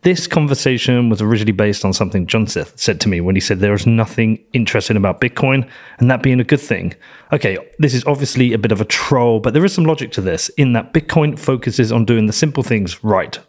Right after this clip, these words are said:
like protecting your money, while all this exotic DeFi stuff creates so much individual and general market risk. But Junseth is good on so many topics, so as well as discussing this simplicity of Bitcoin and this exotic DeFi stuff,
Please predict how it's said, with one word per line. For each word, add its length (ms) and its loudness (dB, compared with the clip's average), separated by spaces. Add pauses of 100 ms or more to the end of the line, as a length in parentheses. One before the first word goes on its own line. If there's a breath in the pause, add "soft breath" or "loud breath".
like 320 -2
protecting 480 -2
your 120 2
money, 340 0 (320 loud breath)
while 140 0
all 260 2
this 220 -4
exotic 680 -2
DeFi 420 0
stuff 400 -2 (280 loud breath)
creates 280 -2
so 120 0
much 200 -2
individual 680 0
and 140 0
general 400 0
market 580 -2
risk. 460 0 (480 loud breath)
But 100 0
Junseth 400 0
is 160 0
good 300 2
on 160 0
so 420 0
many 240 2
topics, 460 -4
so 340 0 (100)
as 140 2
well 220 2
as 160 -2
discussing 560 0
this 120 0
simplicity 720 0
of 100 -2
Bitcoin 600 0
and 160 -2
this 160 -4
exotic 600 -4
DeFi 340 0
stuff, 340 0